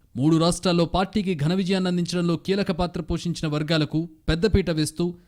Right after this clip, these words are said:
సామాజిక సమతూకం పాటిస్తూ సుదీర్ఘ పాలనానుభవం కలిగిన నేతలను సైతం పక్కన పెట్టేసింది. అందులో భాగంగానే ఛత్తీస్గఢ్, మధ్యప్రదేశ్, రాజస్థాన్ ముఖ్యమంత్రుల ఎంపిక జరిగింది. గిరిజన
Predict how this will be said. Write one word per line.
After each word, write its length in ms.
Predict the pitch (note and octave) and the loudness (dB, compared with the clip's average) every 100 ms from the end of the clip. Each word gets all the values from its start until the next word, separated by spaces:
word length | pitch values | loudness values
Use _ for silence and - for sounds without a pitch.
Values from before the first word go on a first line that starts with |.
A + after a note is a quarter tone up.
| _ | _
సామాజిక 540 | - F#3+ G#3+ B3 A3+ G#3 | -2 2 4 4 2 -2
సమతూకం 520 | G3+ E3+ F3+ G#3+ G3+ | -2 -2 0 0 0
పాటిస్తూ 600 | F3 E3 E3 - D#3 D3+ - _ | 0 0 -2 -2 -2 -2 -6 _
సుదీర్ఘ 420 | - D#3+ F#3 F3 F3 | -2 2 2 2 0
పాలనానుభవం 720 | E3+ E3+ G3 F#3 E3+ E3 E3+ | 2 2 2 0 2 0 0
కలిగిన 300 | E3 D#3+ D#3 | 0 0 0
నేతలను 380 | D3 E3 F#3+ E3 | 0 0 -2 -2
సైతం 300 | E3 D#3 D3 | -2 -4 -2
పక్కన 320 | - - F3+ | -2 0 -2
పెట్టేసింది. 580 | C#3+ C3+ C3 - G#2+ - _ _ - | -2 -4 -8 -8 -12 -14 _ _ 0
అందులో 300 | D#3 F3+ E3+ | 4 6 6
భాగంగానే 560 | D#3+ F3 E3+ D#3+ A#2 - _ _ - | 4 4 0 0 -4 -10 _ _ -2
ఛత్తీస్గఢ్, 500 | F3+ G#3+ F3 G#3 G3+ - - | 0 2 2 2 0 -8 -6
మధ్యప్రదేశ్, 580 | D3 F#3+ G3 F#3 G3 - D#3 | 0 2 2 2 0 -2 -4
రాజస్థాన్ 500 | C#3 G3+ A#3 - G#3 | 0 2 2 4 2
ముఖ్యమంత్రుల 540 | F3+ F3 G3 G3 F#3 E3 | 2 2 2 2 0 -2
ఎంపిక 260 | C#3+ F3 F3 | 0 2 2
జరిగింది. 500 | D3+ C#3 B2 A2 - _ _ - | 2 0 -2 -6 -10 _ _ -18
గిరిజన 440 | A2 C#3 G#3 G#3+ | -4 2 4 4